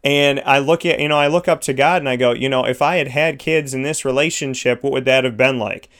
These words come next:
And, you know, those, those kids would have suffered because I wouldn't have sta-, you know, we, we wouldn't have been in that situation. And so, you know, when you're following your dreams and you're chasing your dreams, and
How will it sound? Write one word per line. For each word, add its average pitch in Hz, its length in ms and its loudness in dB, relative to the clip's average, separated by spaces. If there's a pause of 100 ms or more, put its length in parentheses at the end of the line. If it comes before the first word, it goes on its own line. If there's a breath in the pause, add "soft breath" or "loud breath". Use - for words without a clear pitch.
(220 soft breath)
And, 127 300 0
you 131 80 0
know, 127 140 0
those, 123 300 0
those 131 200 -2
kids 143 260 -2
would 131 120 2
have 123 100 -2
suffered 170 400 0
because 117 440 0
I 117 120 2
wouldn't 123 240 2
have 117 120 -6
sta-, - 160 -2
you 123 160 -2
know, 120 140 0
we, 120 180 0
we 123 160 -2
wouldn't 127 220 0
have 110 100 -2
been 120 160 2
in 113 80 -8
that 110 180 -6
situation. 117 640 -4
And 104 160 -6 (380 soft breath)
so, 151 240 2
you 143 140 0
know, 139 140 4
when 143 220 0
you're 147 160 -2
following 165 480 2
your 139 80 0
dreams 143 380 -4
and 120 100 -6
you're 117 80 -8
chasing 151 460 -2
your 123 100 -2
dreams, 120 480 -2
and 120 200 -2